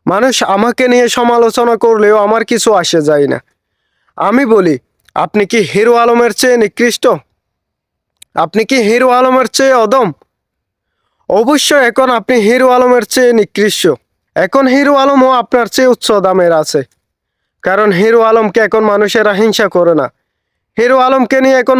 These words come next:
মানুষেরা সমালোচনা করে না, হাসাহাসি করে না। যেভাবে আপনাকে নিয়ে হাসাহাসি, ঠাট্টা, বিদ্রূপ, সমালোচনা করে, এখন অপু ভাইকেও নিয়ে মানুষেরা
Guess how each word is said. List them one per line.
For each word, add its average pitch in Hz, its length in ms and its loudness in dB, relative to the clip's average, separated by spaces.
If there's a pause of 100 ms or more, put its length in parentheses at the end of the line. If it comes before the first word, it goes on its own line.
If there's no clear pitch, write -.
মানুষেরা 247 400 0 (100)
সমালোচনা 247 600 0
করে 240 220 2
না, 240 40 0 (100)
হাসাহাসি 240 580 -2
করে 214 260 2
না। 151 60 -2 (340)
যেভাবে 220 520 0 (140)
আপনাকে 254 440 -2
নিয়ে 262 180 0 (100)
হাসাহাসি, 254 560 -2
ঠাট্টা, 240 260 -2
বিদ্রূপ, 220 420 -2 (180)
সমালোচনা 247 560 0 (100)
করে, 254 220 2 (540)
এখন 240 260 -2 (220)
অপু 208 200 -2
ভাইকেও 262 380 0
নিয়ে 247 220 2 (180)
মানুষেরা 226 400 0